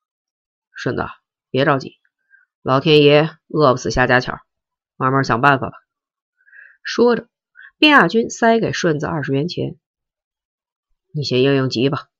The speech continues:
”“别着急，我能不急吗？肚子一天比一天大，比气儿吹的都快，能不急吗？”顺子差点哭出来。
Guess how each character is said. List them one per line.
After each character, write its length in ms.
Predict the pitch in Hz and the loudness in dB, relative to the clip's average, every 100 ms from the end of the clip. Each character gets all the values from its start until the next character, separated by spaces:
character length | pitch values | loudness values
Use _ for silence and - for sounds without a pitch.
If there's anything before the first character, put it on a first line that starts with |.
| _ _ _ _ _ _ _ _ _ _ _ _ _ | _ _ _ _ _ _ _ _ _ _ _ _ _
”“别 260 | 156 151 165 | -4 0 2
着 220 | 185 180 | 4 4
急， 300 | 185 160 175 _ _ - | 4 0 -2 _ _ -2
我 120 | 180 | 4
能 260 | 208 233 | 6 6
不 140 | 285 254 | 8 6
急 220 | 190 160 | 6 4
吗？ 260 | 175 185 - _ _ _ | 2 0 -6 _ _ _
肚 180 | - 160 | -2 -2
子 120 | 151 | 0
一 200 | 127 226 | 2 2
天 220 | - 185 180 | 4 2 2
比 120 | 143 | 0
一 80 | 160 | 0
天 200 | 165 175 | 0 2
大， 240 | - - _ _ _ | 0 -2 _ _ _
比 100 | - | -4
气 160 | 208 330 | 2 6
儿 100 | 262 | 6
吹 240 | - 320 | 6 8
的 100 | 269 | 8
都 160 | 185 165 | 8 6
快， 340 | - 160 - _ | 4 -2 -2 _
能 240 | 226 269 | 4 4
不 120 | 392 233 | 6 4
急 220 | 196 165 | 4 4
吗？” 260 | 160 107 - _ _ _ _ _ _ _ | 6 4 0 _ _ _ _ _ _ _
顺 380 | - - 220 170 | -12 0 2 2
子 100 | 170 | -2
差 220 | 175 - | -4 -4
点 120 | - - | -6 -8
哭 300 | - 202 190 | -8 -4 -4
出 120 | - | -6
来。 120 | 151 | -18